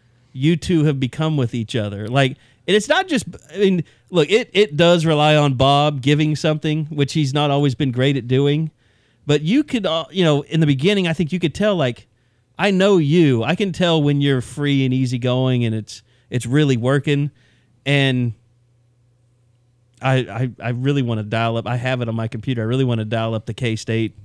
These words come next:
af-, you know, post-game call with the guy that, uh,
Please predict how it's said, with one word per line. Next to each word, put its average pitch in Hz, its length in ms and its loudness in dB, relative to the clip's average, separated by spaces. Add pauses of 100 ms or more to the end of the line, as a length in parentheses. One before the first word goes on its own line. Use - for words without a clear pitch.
af-, 113 280 -6
you 127 120 -4
know, 104 220 -6 (240)
post-game 110 500 -4
call 104 400 -4 (400)
with 123 100 -8
the 120 60 -6
guy 110 320 0
that, 110 260 -6
uh, 107 180 -4